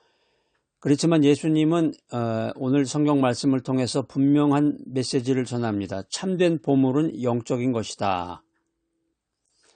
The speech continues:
신학자 존 칼빈은 탐욕의 경고라는 말을 통해서 소유에 집착하면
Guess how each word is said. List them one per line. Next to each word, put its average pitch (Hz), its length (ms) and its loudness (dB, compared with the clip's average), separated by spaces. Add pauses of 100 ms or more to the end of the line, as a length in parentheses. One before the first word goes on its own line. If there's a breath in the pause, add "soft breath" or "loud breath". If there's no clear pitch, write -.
(300)
신학자 165 480 2
존 151 380 4
칼빈은 147 720 2 (260)
탐욕의 160 600 2 (200)
경고라는 143 840 2
말을 123 420 0
통해서 127 640 -2 (160)
소유에 175 440 2
집착하면 151 760 0